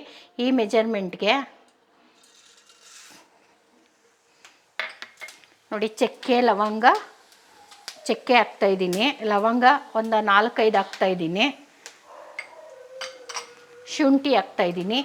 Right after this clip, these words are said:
ಸ್ವಲ್ಪ. ನೋಡಿ, ಹಸಿಮೆಣ್ಸಿನ್ಕಾಯಿ ಸ್ವಲ್ಪ ಮುರ್ದು ಹಾಕ್ಕೊತೀನಿ, ಸಿಡಿಯುತ್ತೆ. ಒಂದು ಎಂಟು ಮೆಣಸಿನ್ಕಾಯಿ ಇದೆ, ಸ್ವಲ್ಪ ಮೆಣಸಿನ್ಕಾಯಿ ಖಾರ ಇದೆ. ನೋಡಿ,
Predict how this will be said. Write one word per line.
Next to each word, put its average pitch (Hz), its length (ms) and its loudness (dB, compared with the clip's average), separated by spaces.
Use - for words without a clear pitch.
ಸ್ವಲ್ಪ. 196 360 -4
ನೋಡಿ, 220 240 0
ಹಸಿಮೆಣ್ಸಿನ್ಕಾಯಿ 208 920 -2
ಸ್ವಲ್ಪ 220 200 2
ಮುರ್ದು 214 280 2
ಹಾಕ್ಕೊತೀನಿ, 202 600 0
ಸಿಡಿಯುತ್ತೆ. 233 560 2
ಒಂದು 233 160 2
ಎಂಟು 294 380 2
ಮೆಣಸಿನ್ಕಾಯಿ 240 640 2
ಇದೆ, 190 180 2
ಸ್ವಲ್ಪ 220 200 -2
ಮೆಣಸಿನ್ಕಾಯಿ 240 600 2
ಖಾರ 208 200 6
ಇದೆ. 180 180 2
ನೋಡಿ, 226 180 0